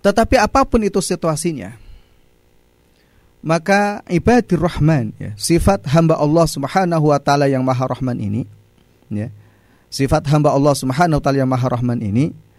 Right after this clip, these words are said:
tetap berusaha untuk merealisasikan sebagaimana apa yang mereka mampu. Karena Allah katakan di dalam Al-Qur'an, "Fattaqullaha mastata'tum."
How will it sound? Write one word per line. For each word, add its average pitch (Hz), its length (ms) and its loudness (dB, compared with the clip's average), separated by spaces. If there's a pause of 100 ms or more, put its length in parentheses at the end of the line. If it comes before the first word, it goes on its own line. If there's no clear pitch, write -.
(280)
tetap 160 400 -2
berusaha 127 720 -2
untuk 170 420 0 (520)
merealisasikan 156 1200 0 (340)
sebagaimana 127 760 -2
apa 127 340 -2
yang 123 140 0
mereka 113 320 -6
mampu. 104 400 -4 (1300)
Karena 110 240 -10
Allah 123 240 -2
katakan 127 400 -2
di 127 80 -2
dalam 113 240 -2
Al-Qur'an, 120 560 -2 (480)
"Fattaqullaha 131 960 0
mastata'tum." 110 800 -6